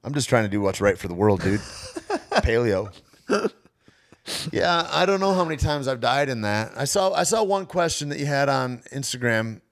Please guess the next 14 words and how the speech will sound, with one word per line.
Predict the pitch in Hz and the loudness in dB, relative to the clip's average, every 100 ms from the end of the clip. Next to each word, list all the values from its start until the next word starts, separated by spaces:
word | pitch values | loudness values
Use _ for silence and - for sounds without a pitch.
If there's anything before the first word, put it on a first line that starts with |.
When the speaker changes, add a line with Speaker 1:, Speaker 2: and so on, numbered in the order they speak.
| _ _ _ - - _ _ _ _ | _ _ _ -20 -20 _ _ _ _
Speaker 1:
yesterday, | 131 135 - 117 104 101 95 _ _ _ _ - | -2 0 0 0 2 2 -4 _ _ _ _ -8
and | 117 110 92 | -6 -6 -4
somebody's | - 143 131 | -2 0 0
like, | 113 - _ _ | -2 -6 _ _
"How | - 180 | -6 -4
good | 151 175 156 | -2 -2 0
does | 156 135 | 0 0
it | 135 | -4
feel | - 151 151 | -2 2 2
looking | 143 147 143 135 | 2 -2 -4 0
back | 139 139 - | 2 2 0
telling | 139 135 120 | -2 -2 -2
Dana | 131 143 135 | -4 -6 -6
White | 127 139 139 127 | 0 2 2 0